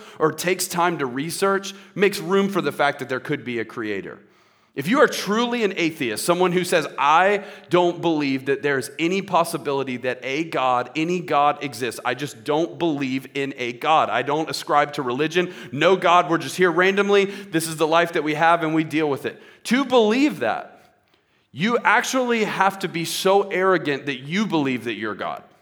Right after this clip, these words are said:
Because to have that type of knowledge, you would have to have a full knowledge of all the alternatives and eliminate them,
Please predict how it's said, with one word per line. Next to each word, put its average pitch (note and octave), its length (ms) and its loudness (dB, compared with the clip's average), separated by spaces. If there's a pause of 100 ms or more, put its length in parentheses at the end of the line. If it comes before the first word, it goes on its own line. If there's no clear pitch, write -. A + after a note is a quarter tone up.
(640)
Because F3+ 200 -4
to F#3 80 0
have G3+ 280 0
that F#3+ 180 2
type F#3 200 2
of D3 80 -2
knowledge, D3+ 580 2
you D3 80 -4
would D#3 80 0
have D#3 200 -2
to D3 80 -4
have C#3+ 420 -2
a C3 60 -4
full F#3 260 2
knowledge C#3+ 380 0
of C3+ 100 -6
all C#3 100 0
the C3 160 -4
alternatives A#2+ 640 -2
and A#2 160 -8
eliminate G#2+ 460 -6
them, F2+ 200 -10